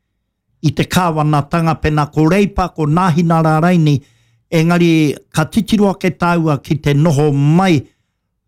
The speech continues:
a te kanohi Māori me te reo Māori. Hei minita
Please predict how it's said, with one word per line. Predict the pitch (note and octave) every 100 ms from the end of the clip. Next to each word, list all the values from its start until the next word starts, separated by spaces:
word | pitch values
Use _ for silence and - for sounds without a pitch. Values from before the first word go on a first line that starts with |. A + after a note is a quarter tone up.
| _
a | C3+
te | D3+
kanohi | - G3 E3+ D3
Māori | D#3 E3 E3 D#3
me | D3+ D3
te | D3 C#3+
reo | D3+
Māori. | D3 D#3 D3+ C3+ A#2 - _ _ _ _ _ _ -
Hei | E3+ E3
minita | E3 G#3 G3+ F3+ - E3+ -